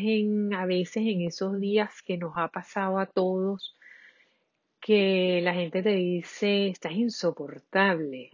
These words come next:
o tú mismo te dices, "Es que no me soporto ni a mí mismo".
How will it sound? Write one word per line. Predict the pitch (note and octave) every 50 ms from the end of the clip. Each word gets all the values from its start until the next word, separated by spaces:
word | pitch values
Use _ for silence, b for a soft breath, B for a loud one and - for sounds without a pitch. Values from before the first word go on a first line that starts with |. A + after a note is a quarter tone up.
| _ _
o | - F#3 E3+
tú | E3+ - F#3 F3+
mismo | F#3 F#3+ G3+ G#3 G#3 G3+ G3+ G3 G3 G3+ G3+ G3 F#3+
te | F#3+ - E3+
dices, | D#3 D#3 D#3 D#3 D#3 - - G3+ F#3 F#3 F#3 - - -
"Es | - - -
que | - F#3+ F#3
no | F#3+ F#3+
me | G3 G3
soporto | - - F3 - - E3+ F3 F3+ E3+ F3+ F3+ F3 - F#3 E3+
ni | E3+ D#3+
a | D#3
mí | D#3+ E3+ F#3
mismo". | A3 C4+ C4+ - - D3+ C3 C3 -